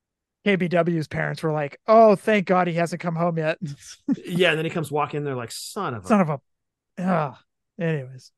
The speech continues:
Speaker 1: we've got his
Speaker 2: Yelling at the neighbors to say P E G S
Speaker 1: <laughs>
Speaker 2: just to get him out of the house or run over there.
Speaker 1: And then they got his brother,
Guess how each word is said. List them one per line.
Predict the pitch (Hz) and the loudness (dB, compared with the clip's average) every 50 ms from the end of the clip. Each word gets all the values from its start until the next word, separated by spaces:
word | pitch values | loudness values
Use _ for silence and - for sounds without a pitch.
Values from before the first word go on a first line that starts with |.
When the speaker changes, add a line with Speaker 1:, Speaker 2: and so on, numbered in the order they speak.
| _ | _
Speaker 1:
we've | - 170 175 | -2 -2 2
got | - 214 214 196 | 4 4 6 6
his | 170 | 6
Speaker 2:
Yelling | 151 156 156 | 4 4 0
at | 151 | -2
the | - 151 | -4 -4
neighbors | 139 139 147 147 143 151 143 - | 0 2 2 4 2 0 -2 -4
to | - 127 | -10 -12
say | - - 135 127 | -8 -6 -6 -6
P | 123 - - 160 | -8 -10 -12 -12
E | 151 135 143 139 | -12 -10 -10 -10
G | 123 110 139 135 131 | -10 -8 -8 -6 -6
S | 127 135 143 139 - - - _ _ _ | -6 -6 -8 -8 -14 -16 -20 _ _ _
Speaker 1:
<laughs> | _ _ 196 170 160 143 - - 349 214 - | _ _ -2 -2 -2 -2 -4 -2 -2 -2 -2
Speaker 2:
just | - 254 - - | -4 -10 -8 -6
to | 175 | 0
get | 147 160 151 | 2 2 2
him | 143 139 | 2 0
out | 143 139 | 0 0
of | 135 | 0
the | 139 143 | -2 -2
house | 143 139 139 147 143 - | -2 -2 -2 -4 -4 -6
or | 147 | -6
run | 131 131 135 135 135 | -6 -4 -4 -4 -4
over | 135 127 135 143 | -4 -4 -4 -4
there. | 143 151 151 151 - _ _ _ _ _ _ _ _ _ _ | -4 -4 -6 -8 -12 _ _ _ _ _ _ _ _ _ _
Speaker 1:
And | - 165 165 | -6 -4 -2
then | 175 165 | -2 -2
they | 165 160 156 | -2 -2 0
got | 175 160 160 | 0 0 0
his | 156 147 139 | -2 -4 -6
brother, | - 156 151 156 160 156 165 160 165 165 160 | -6 -4 -2 0 0 2 2 2 0 0 -2